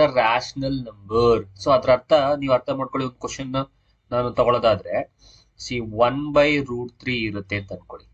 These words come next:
Now, if you have observed, this is called as numerator, this is denominator ಅಲ್ವಾ? See, ಇಲ್ಲಿ ಡಿನಾಮಿನೇಟರ್ ಅನ್ನೋದು ಸರ್ಡ್.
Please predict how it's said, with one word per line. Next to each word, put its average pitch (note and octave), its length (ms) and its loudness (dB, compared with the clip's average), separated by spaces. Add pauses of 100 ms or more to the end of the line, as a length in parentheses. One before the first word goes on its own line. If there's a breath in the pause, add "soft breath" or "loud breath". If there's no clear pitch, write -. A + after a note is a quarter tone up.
(720)
Now, D#3+ 120 4 (320)
if C3 140 -10
you C#3 100 0
have C3+ 160 6
observed, D#3+ 340 -2
this - 180 -14
is C#3 120 -10
called C3 220 4
as B2+ 180 -2
numerator, B2 440 -2 (100)
this - 160 -10
is A2+ 80 -8 (100)
denominator G#2 640 -6 (220)
ಅಲ್ವಾ? D#3+ 200 0 (600 loud breath)
See, G3+ 140 -4 (100)
ಇಲ್ಲಿ F#3+ 180 2 (100)
ಡಿನಾಮಿನೇಟರ್ E3+ 600 2
ಅನ್ನೋದು D3 400 -2
ಸರ್ಡ್. G#2+ 320 0